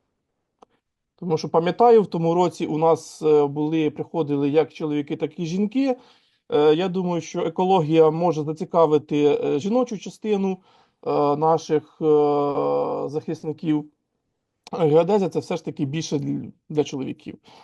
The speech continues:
Тому дозвольте мені швиденько проговорити, е, про обидві спеціальності, які є на нашій кафедрі. Так, видно?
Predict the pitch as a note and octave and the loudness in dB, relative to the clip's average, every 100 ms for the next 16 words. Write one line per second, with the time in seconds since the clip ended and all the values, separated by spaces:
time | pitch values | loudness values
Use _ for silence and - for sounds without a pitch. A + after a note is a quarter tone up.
0 | _ _ _ E3+ A3 C4 G3+ D#3+ F3 G3+ | _ _ _ 0 2 0 -2 -4 2 2
1 | - E3 D#3+ G3 A3 F#3+ - D3 D3 F#3 | 0 -2 0 2 2 0 -4 -2 0 0
2 | F3 - E3 E3+ - _ _ _ - _ | -2 -4 -4 -4 -6 _ _ _ -20 _
3 | D#3+ C3+ D3+ D3 F3+ F#3 F3+ E3+ - _ | -4 -2 4 4 4 2 -2 -6 -10 _
4 | _ _ _ _ _ _ _ _ _ _ | _ _ _ _ _ _ _ _ _ _
5 | C#3+ C#3 B2+ C3 C3 C#3+ _ _ D#3 E3 | -12 -8 -8 -8 -10 -12 _ _ 0 0
6 | D3 C#3 E3+ D#3 D#3 D#3+ D#3 _ _ _ | 0 2 0 2 2 0 -2 _ _ _
7 | _ - C#3 C#3 A2+ C3+ E3+ - C4 _ | _ -12 -6 -4 -2 -4 -8 -6 -6 _
8 | _ _ _ _ - C#3+ A3+ E3+ F3+ D#3 | _ _ _ _ -16 -4 0 2 2 2
9 | C#3+ - - - A#2 - - - _ _ | 0 -6 -6 -6 -6 -12 -14 -18 _ _
10 | _ _ _ _ _ _ _ _ _ _ | _ _ _ _ _ _ _ _ _ _
11 | _ _ _ _ _ _ _ _ _ _ | _ _ _ _ _ _ _ _ _ _
12 | _ _ _ _ _ _ _ _ _ _ | _ _ _ _ _ _ _ _ _ _
13 | _ _ _ _ _ _ _ _ _ _ | _ _ _ _ _ _ _ _ _ _
14 | _ _ _ _ - D#3 - F#3+ A3+ C#3+ | _ _ _ _ -16 -14 -2 2 4 2